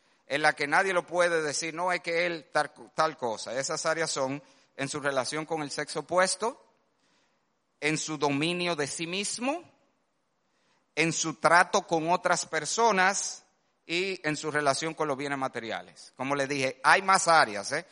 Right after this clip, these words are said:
Ahí no estamos hablando todavía de su familia, ni del gobierno de su casa, ni de su madurez espiritual en general. Estamos hablando específicamente cuatro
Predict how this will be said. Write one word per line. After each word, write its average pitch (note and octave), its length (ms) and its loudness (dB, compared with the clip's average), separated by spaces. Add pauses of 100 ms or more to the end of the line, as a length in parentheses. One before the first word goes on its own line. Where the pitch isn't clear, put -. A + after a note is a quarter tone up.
(200)
Ahí C3+ 280 0
no F3 100 0
estamos E3+ 280 2
hablando D#3+ 320 2
todavía D3 340 2
de D3 80 0
su C#3+ 140 -6
familia, B2 640 -4 (280)
ni B2+ 120 -6
del B2+ 160 0
gobierno C3+ 380 0
de D3 60 0
su C3 160 -8
casa, C3 480 2 (240)
ni C3+ 200 -2
de B2+ 160 0
su C3+ 140 -4
madurez B2 640 -2
espiritual C3 580 -4
en B2+ 80 -8
general. A#2+ 540 0 (280)
Estamos C#3+ 340 2
hablando E3 680 0
específicamente D#3+ 1040 -4
cuatro G#3 800 2